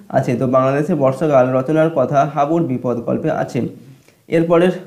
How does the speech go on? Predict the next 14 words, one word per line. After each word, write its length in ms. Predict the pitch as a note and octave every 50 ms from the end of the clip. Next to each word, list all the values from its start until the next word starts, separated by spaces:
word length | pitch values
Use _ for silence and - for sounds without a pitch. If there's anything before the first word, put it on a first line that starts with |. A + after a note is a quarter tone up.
| -
প্রশ্ন 280 | - F3 F3 E3+ - F3
হচ্ছে 240 | E3+ D#3 D3 D#3+ D#3+
ছয়ের 260 | D#3 E3 C#3+ C#3+ C#3 C#3
তিন 180 | D#3 C#3+ C#3+
নম্বর 160 | C#3+ D3 D3 C#3
দাগে, 260 | B2+ B2+ C3 D3+ D3
"ননিদা 560 | C#3+ C#3 C#3 C#3 D3 D3 D3 E3 E3 F3 E3+ E3+ - - - - C3
not 220 | C3+ C#3+ D3+ D3+
out 300 | F3 D#3+ D#3+ D#3 D#3 D#3+
গল্পটি 460 | D3 B2 C3 B2+ C3 B2+ D3+ D3 D3 D3
কার 280 | C#3+ C#3+ C3+ C3 B2+
লেখা?" 260 | B2 B2 B2 - D#3+
তো 140 | D#3+ D#3 D3
"ননিদা 460 | C#3 B2+ B2+ B2 C3+ C3+ C#3+ D3+ D3